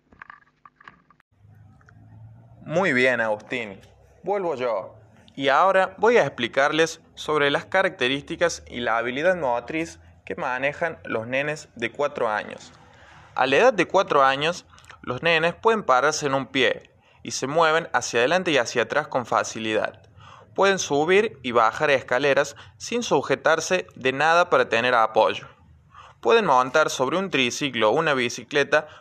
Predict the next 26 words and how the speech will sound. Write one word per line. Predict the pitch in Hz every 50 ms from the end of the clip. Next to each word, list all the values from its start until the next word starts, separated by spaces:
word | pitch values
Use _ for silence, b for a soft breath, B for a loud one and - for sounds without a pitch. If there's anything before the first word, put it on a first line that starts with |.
| B
con | - 185 185 180
ayuda | 165 151 143 135 127 156 165 180 196 208 208 - -
de | 123 120 120
ruedas | 120 127 139 143 135
de | 123 120
aprendizaje. | 110 110 107 - 113 110 117 120 - - 175 156 139 - - 156 156 156 - B B B B B B B
También | - 117 127 185 202 190
son | - 202 -
capaces | - 139 123 120 - 175 180 - 170 143
de | 127 110
arrojar | 104 110 - - - - 180 175
una | 165 147 123
pelota | - 113 113 131 147 143 135
por | - 120 107
encima | 101 110 110 - 135 131 127
del | 123 131 151
hombro | 170 165 156 151 151 151 160 165 165 B B B B B B
y | - 208
a | 190 151 131
veces | 135 151 160 - 165 143
atrapan | 123 101 110 110 139 143 139 139 131 135
una | 143 143 131 -
pelota | 110 113 117 117 139 143 139 156
después | 135 117 113 - 120 123 120
del | 120 113
rebote. | 113 113 113 110 107 107 107 107 107 - 82 - -